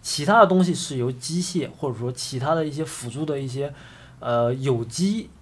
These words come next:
体进行整合的一个东西啊。所以我，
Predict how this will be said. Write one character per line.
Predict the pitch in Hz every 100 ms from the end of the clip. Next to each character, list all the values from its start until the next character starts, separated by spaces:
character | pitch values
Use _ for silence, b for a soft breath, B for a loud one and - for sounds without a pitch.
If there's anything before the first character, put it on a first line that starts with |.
| -
体 | - 120 - - -
进 | - 165
行 | 127 151
整 | 165 135
合 | 107 107 101
的 | 131 180
一 |
个 | 127 117 107 -
东 | - 127
西 | 123 104 - b b b b -
啊。 | 113 101 - b b b -
所 | -
以 | 240
我， | 180 127